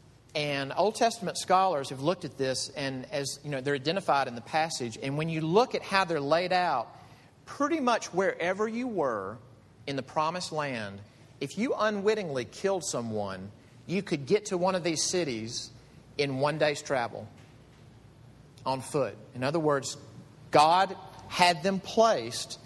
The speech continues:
so that if you've got to get there, it's not a week and a half to get there, and then the Avenger kills you on the way. You can get to it. Just start running immediately. Okay. Who, what, where,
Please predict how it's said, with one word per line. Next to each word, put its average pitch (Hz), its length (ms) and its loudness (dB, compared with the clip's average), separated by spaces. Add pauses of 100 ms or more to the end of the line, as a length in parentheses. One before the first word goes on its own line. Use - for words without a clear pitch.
(340)
so - 240 2
that 139 160 -2
if 131 140 -6
you've 170 140 -2
got 190 200 6
to 175 60 -6
get 170 220 0
there, 123 260 2
it's 123 220 -4
not 139 180 2
a 131 40 -2
week 139 220 0
and 156 80 -4
a - 20 -4
half 127 200 0
to 123 40 -8
get 113 200 -4
there, 110 280 0
and 113 240 -6
then 113 300 -4
the 120 100 -2
Avenger 110 480 -4 (100)
kills 127 320 -2
you 117 140 -2
on 110 80 -4
the 110 60 -4
way. 98 260 -2 (960)
You 135 140 -2
can 135 240 -4
get 160 240 2
to 110 180 -4
it. 90 100 -8 (1300)
Just - 140 -4
start 135 260 0
running 127 240 -2
immediately. 104 540 -4 (360)
Okay. 98 140 -12 (440)
Who, 196 140 4
what, 190 340 6
where, 135 440 4